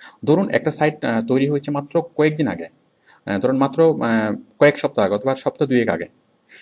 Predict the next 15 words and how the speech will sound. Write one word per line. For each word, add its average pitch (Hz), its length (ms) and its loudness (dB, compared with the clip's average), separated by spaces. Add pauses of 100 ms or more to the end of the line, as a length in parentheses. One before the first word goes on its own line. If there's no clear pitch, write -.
(120)
কিন্তু 143 160 2
এই 143 240 2
সাইট 175 280 0 (280)
তৈরি 139 200 4
হওয়ার 160 240 2
পরেই 143 240 2
এখন 135 260 0
Google-এর 123 340 2
একদম 113 200 -2
ফার্স্ট - 280 -4
পেজে, 90 240 0 (840)
তাহলে 156 120 -4
এটা 151 180 -4
কীভাবে 120 300 -2
সম্ভব? 92 260 -6